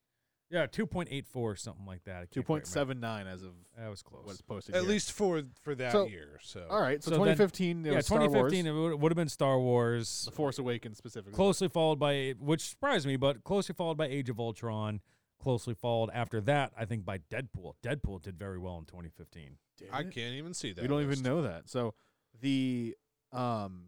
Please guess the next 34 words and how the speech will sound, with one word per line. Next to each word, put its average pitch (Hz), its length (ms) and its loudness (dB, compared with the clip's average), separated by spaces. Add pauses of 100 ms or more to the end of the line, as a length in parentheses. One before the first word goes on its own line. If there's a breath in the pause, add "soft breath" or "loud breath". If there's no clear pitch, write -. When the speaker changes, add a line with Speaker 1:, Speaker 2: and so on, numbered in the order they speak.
(360)
Speaker 2:
oh 160 40 0
yeah, 175 120 2
fucking 160 480 -2
Deadpool 147 420 -2
came 110 220 -8
out 98 160 -8
in 92 160 -18 (240)
the, 92 320 -10
the 98 80 -16
twenty 98 260 -10
tens. 90 640 -14 (260)
Speaker 3:
Uh, 151 120 -6 (180)
well, 143 100 -6
yeah. 87 440 -8 (180)
Speaker 2:
Uh, 98 240 -8
Speaker 3:
That 170 140 -2
was 165 100 -2
just - 140 -10
a - 40 -18
great 80 300 -14
movie. - 260 -18
<laughs> - 60 -12
Speaker 2:
pretty 160 200 4
Speaker 1:
That - 40 -10
Speaker 2:
fucking 131 180 4
Speaker 1:
was 110 140 -2
a 104 40 -4
good 98 100 -6
Speaker 2:
fantastic. 104 340 -4
Speaker 1:
movie. 95 220 -6 (400)
Speaker 2:
Um, 101 180 -4
Speaker 3:
Funny 165 280 0
as 147 120 -4
hell. 135 400 0